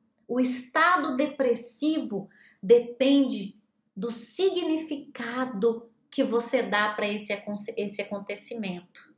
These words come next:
essa notícia. E essa é a minha mensagem mais, uma das mais importantes dessa noite. Que você perceba qual,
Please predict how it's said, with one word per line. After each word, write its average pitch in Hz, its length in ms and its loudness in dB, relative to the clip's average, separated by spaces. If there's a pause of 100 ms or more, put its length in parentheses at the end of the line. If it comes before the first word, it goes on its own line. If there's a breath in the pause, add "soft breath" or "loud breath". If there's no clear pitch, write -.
(240)
essa 208 300 -2
notícia. 220 800 -4 (400 soft breath)
E 233 200 4
essa 285 680 4 (720)
é 247 140 6
a 277 120 8
minha 285 280 4
mensagem 277 680 2
mais, 320 320 -4 (360 soft breath)
uma 339 400 2
das 202 520 2 (100)
mais 269 440 6
importantes 269 840 -2
dessa 254 360 -2
noite. 196 640 -4 (600)
Que 285 100 0
você 269 340 0
perceba 269 1120 0 (1500)
qual, 330 440 10